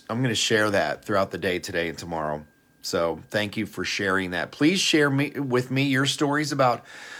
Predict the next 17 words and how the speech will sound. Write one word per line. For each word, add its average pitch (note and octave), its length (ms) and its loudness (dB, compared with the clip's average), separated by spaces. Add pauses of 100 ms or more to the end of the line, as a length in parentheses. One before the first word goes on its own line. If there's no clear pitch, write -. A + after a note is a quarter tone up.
(120)
Father's C#3+ 560 10
Day. D#3+ 320 6 (1040)
I G#2+ 160 6
am G#2+ 360 0
writing A2 360 4
my, F#2+ 380 0 (180)
uh, G2+ 200 2
weekly A2+ 380 2
blog G#2 480 4
as G2 380 2
we F#2+ 240 -4
speak B2 420 -2
here C#3 460 2 (340)
for, G2+ 840 4 (160)
um, F#2 580 2
Tulsa G#2 720 2
Kids G#2 600 -2